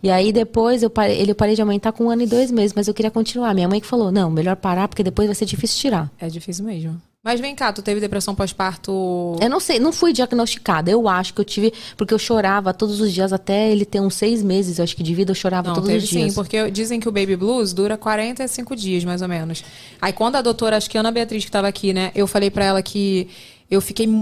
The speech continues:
Speaker 2: uns três meses, já tinha passado o baby blues. E,
Speaker 1: Sim.
Speaker 2: tipo assim, eu já tava muito mal, só chorava, só chorava. Ela
Speaker 1: É.
Speaker 2: falou, "Né, você teve um processo depressivo."
Speaker 1: Eu
Speaker 2: Foi quando
Speaker 1: chorava.
Speaker 2: ele largou o peito.
Speaker 1: Ah, ele largou?
Speaker 2: Largou com três meses.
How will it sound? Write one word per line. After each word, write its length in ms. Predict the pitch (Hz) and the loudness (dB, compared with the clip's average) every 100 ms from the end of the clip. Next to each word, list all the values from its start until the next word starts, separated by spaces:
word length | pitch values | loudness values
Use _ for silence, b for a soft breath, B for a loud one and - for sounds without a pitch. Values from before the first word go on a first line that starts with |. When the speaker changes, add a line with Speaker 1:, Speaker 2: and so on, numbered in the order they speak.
| 214 | 2
Speaker 2:
uns 220 | 214 202 | 0 0
três 320 | 233 247 311 | 0 0 0
meses, 560 | 247 196 175 175 170 - | 0 2 2 -2 -4 -6
já 220 | 175 202 202 | -2 0 0
tinha 200 | - 220 | -2 -2
passado 280 | 262 254 | -2 -2
o 20 | 233 | 0
baby 200 | 233 226 | 0 2
blues. 360 | 190 170 165 | 2 0 0
E, 80 | 196 | 0
Speaker 1:
Sim. 120 | 196 | 2
Speaker 2:
tipo 160 | 170 196 | 2 0
assim, 160 | 196 | -2
eu 40 | 190 | -2
já 140 | 190 | -2
tava 260 | 190 196 196 | -4 -4 -2
muito 360 | 196 202 214 226 | 2 2 2 2
mal, 100 | 185 | 2
só 140 | 196 | 2
chorava, 320 | 190 214 185 | 0 0 0
só 80 | 180 | -2
chorava. 220 | 180 190 | -2 -2
Ela 80 | 185 | 0
Speaker 1:
É. 40 | 165 | 2
Speaker 2:
falou, 120 | 196 | 2
"Né, 60 | |
você 120 | 170 175 | 0 -4
teve 180 | 180 180 | -4 -4
um 40 | |
processo 320 | 190 190 190 | -6 -6 -6
depressivo." 360 | 190 180 214 180 | -6 -6 -2 0
Speaker 1:
Eu 40 | |
Speaker 2:
Foi 60 | 175 196 | 2 2
quando 40 | |
Speaker 1:
chorava. 260 | 180 175 180 | 4 2 2
Speaker 2:
ele 80 | 202 | 0
largou 260 | 220 208 214 | 0 0 -2
o 40 | |
peito. 320 | 214 185 180 - _ _ _ 196 | -2 -4 -6 -16 _ _ _ -4
Speaker 1:
Ah, 120 | 208 | -2
ele 100 | 196 | 0
largou? 500 | 185 175 165 185 226 | 2 0 2 2 2
Speaker 2:
Largou 380 | 196 180 180 175 | 0 -2 -4 -6
com 80 | 170 | -6
três 240 | 170 196 | -6 -6
meses. 480 | 190 175 196 - - | -6 -8 -10 -14 -14